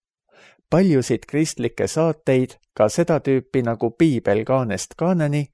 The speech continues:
antakse satelliitide abil edasi üle terve maailma.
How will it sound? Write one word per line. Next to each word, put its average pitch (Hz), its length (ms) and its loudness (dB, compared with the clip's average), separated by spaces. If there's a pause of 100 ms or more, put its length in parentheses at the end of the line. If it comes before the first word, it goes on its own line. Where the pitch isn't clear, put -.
(300)
antakse 139 560 -2
satelliitide 143 880 -2
abil 127 360 0
edasi 143 540 -2
üle 165 200 4
terve 160 360 2
maailma. 98 600 -2